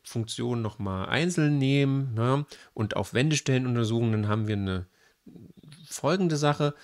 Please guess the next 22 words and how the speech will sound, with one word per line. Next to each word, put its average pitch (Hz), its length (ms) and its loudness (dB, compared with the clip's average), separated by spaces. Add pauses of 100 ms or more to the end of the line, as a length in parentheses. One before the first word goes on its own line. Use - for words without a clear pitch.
(220)
Wir, 104 180 -6
also 98 180 0
wir 98 80 0
gehen 107 280 0
diese 98 220 -4
Graphen 107 500 -2
hier 101 180 0
irgendwie 101 520 -4
einfach 101 300 -4
mal 92 240 -2
ab. 120 320 0 (480)
Wir 107 120 -2
sehen, 107 520 0
wenn 104 160 0
wir 98 100 0
hier 113 160 0
losgehen, 110 540 -2
ist 90 200 -6
es 85 100 -6
von 92 240 -6
links 110 960 -4
nach 101 920 -6